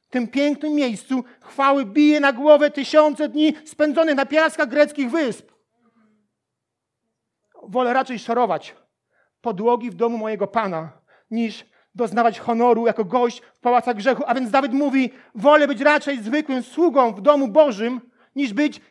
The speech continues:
gdziekolwiek indziej”. Jest tego świadomy Dawid, że nie ma potężniejszego miejsca od tego, co jest w niebie. Że nie ma lepszego miejsca, aby tam być każdego dnia.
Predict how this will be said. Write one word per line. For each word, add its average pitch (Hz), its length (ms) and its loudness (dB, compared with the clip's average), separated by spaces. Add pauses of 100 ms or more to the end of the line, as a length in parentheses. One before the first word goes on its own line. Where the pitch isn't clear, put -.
gdziekolwiek 294 800 2 (200)
indziej”. 269 600 -2 (1080)
Jest 320 280 4
tego 320 200 0
świadomy 311 500 4
Dawid, 277 420 4
że 294 80 -6
nie 320 100 0
ma 311 80 2
potężniejszego 302 580 -4
miejsca 302 640 2 (200)
od 262 200 -2
tego, 311 420 4 (340)
co 277 120 0
jest 269 160 -4
w 247 60 -6
niebie. 285 400 -2 (200)
Że 294 120 -6
nie 320 80 0
ma 302 120 4
lepszego 311 420 0
miejsca, 320 480 0
aby 285 160 2
tam 285 260 2
być 311 220 -4
każdego 302 400 0
dnia. 277 340 0